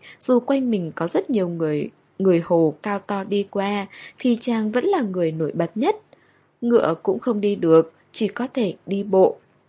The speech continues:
Phục Đình giao cương ngựa cho cận vệ phía sau,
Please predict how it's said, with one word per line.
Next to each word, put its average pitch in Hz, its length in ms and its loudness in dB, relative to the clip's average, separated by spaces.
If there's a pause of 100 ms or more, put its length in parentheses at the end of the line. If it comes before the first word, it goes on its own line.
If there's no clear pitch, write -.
(1120)
Phục 208 160 4
Đình 175 220 2
giao 196 280 -4
cương 202 320 -2
ngựa 185 220 0
cho 190 220 -4
cận 180 220 -6
vệ 175 200 -4
phía 175 160 0
sau, 208 440 -2